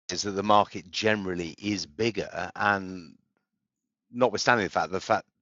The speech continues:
the fact is there are more participants, and, uh, of course, uh, the advent of private debt has had an effect. Uh, so you do get, uh, the private debt funds, um, refinancing, uh,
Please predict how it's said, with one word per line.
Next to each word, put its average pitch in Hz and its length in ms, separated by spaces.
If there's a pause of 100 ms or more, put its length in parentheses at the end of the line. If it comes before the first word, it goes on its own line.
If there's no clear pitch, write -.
the 90 80
fact 101 220
is 87 140
there 98 160
are 98 60
more 107 220
participants, - 880
and, 92 540 (140)
uh, 90 280
of 90 100
course, - 460
uh, 92 260 (460)
the 110 120
advent 98 460
of 92 140
private 95 460
debt 117 520 (320)
has 101 140
had 101 200
an 101 80
effect. 101 760
Uh, 92 280
so 101 160
you 90 160
do 101 220
get, 90 580
uh, 90 240 (380)
the - 80
private 90 420
debt 113 220
funds, 90 720 (440)
um, 85 460 (800)
refinancing, 92 1080 (540)
uh, 78 300